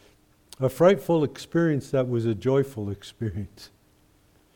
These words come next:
A frightful experience that was a joyful experience. What made it frightful? The angelic being.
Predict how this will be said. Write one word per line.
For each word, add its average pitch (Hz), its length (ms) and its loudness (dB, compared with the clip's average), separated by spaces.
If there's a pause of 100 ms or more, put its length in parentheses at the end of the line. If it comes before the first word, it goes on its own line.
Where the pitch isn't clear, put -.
(500)
A 120 100 0
frightful 156 520 2
experience 147 680 0
that 131 220 2
was 117 200 -2
a 120 80 2
joyful 113 560 -2
experience. 104 580 -10 (720)
What 175 320 4
made 165 320 4
it 139 240 2
frightful? 180 800 0 (2250)
The 139 260 0
angelic 135 560 0
being. 160 320 -6